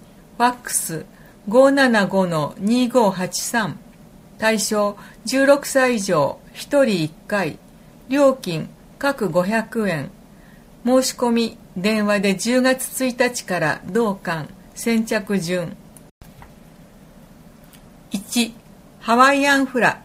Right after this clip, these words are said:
一日体験。時、十月七日、二十一日、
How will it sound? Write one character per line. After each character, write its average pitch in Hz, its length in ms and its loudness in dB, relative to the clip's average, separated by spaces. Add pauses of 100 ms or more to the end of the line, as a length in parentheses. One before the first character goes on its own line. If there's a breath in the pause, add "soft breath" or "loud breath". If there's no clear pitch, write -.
一 208 240 -4
日 240 240 -2
体 220 320 0
験。 139 280 -8 (880)
時、 202 440 -4 (420)
十 240 320 0
月 226 300 2
七 214 340 0
日、 208 340 0 (260)
二 240 200 2
十 196 320 0
一 170 280 -2
日、 185 500 -2